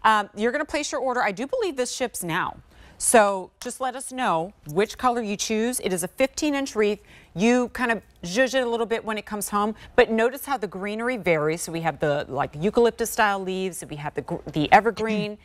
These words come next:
<clears throat> rich berries in there, and then I'm gonna turn mine around so that you can see it is not just this flat kind of styrofoam backing to it.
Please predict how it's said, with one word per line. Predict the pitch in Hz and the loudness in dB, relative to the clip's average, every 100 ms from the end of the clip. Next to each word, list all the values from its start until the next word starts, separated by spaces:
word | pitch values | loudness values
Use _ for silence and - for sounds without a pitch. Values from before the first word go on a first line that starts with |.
| - | -20
<clears throat> | - - | -20 -12
rich | 151 156 233 247 190 | -4 4 4 4 0
berries | 226 208 208 202 - | 2 2 -2 -6 -8
in | 202 190 | -8 -4
there, | 185 185 185 185 - - - | 0 0 -2 -6 -12 -6 0
and | 190 | 2
then | 180 175 | 2 2
I'm | 185 220 | 0 0
gonna | 226 214 | -2 -4
turn | - 208 | -4 -2
mine | 185 175 | -2 -2
around | 156 160 170 | 0 0 -2
so | - | -2
that | 185 170 | -2 -2
you | 160 | -2
can | 175 | -4
see | 165 180 170 | -2 0 0
it | 147 | 0
is | 156 175 | -2 0
not | 165 165 | 0 0
just | - 175 - | -2 -6 -6
this | 160 - | -6 -6
flat | - 170 160 156 - - _ - _ | 2 2 2 -2 -8 -14 _ -20 _
kind | - 160 | -4 -4
of | |
styrofoam | - - 151 156 190 165 | 2 4 4 4 0 -2
backing | 151 139 143 170 175 | -2 -4 -4 -10 -6
to | 202 208 | -2 -2
it. | 240 | -2